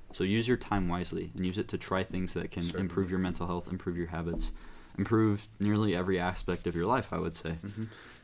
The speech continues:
Speaker 2: And don't even necessarily try all these things at once. Focus on one thing that you want to improve. So let's say you just wanna focus on your diet. Focus on eating one healthy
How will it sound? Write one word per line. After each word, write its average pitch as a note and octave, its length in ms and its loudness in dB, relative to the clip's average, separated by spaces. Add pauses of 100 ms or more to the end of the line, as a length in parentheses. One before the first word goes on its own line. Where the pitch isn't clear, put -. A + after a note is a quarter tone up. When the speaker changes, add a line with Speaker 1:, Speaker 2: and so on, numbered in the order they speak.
(200)
Speaker 2:
And B2 80 4
don't F3 200 10
even F3+ 180 8
necessarily D3 500 4
try A2+ 340 4
all G2+ 160 2
these G#2 240 0
things G#2 220 0
at F2 80 -2
once. F2 440 -4 (180)
Focus C3+ 420 4
on A#2+ 180 4
one A2+ 240 4
thing F#2+ 340 -2 (440)
that E2+ 100 -2
you G#2 220 0
want G2 280 -2
to G2+ 120 -4
improve. - 400 -6
So A#2 140 2
let's A2+ 160 4
say A2+ 80 -2
you G2+ 60 -2
just G2+ 180 -8
wanna F#2 180 -2
focus G#2 300 -2
on G#2 100 -2
your F2+ 80 -2
diet. D#2+ 100 -6
Focus B2+ 640 2 (440)
on G2 140 0
eating F#2+ 360 -2 (420)
one G#2+ 260 2
healthy G#2 600 -4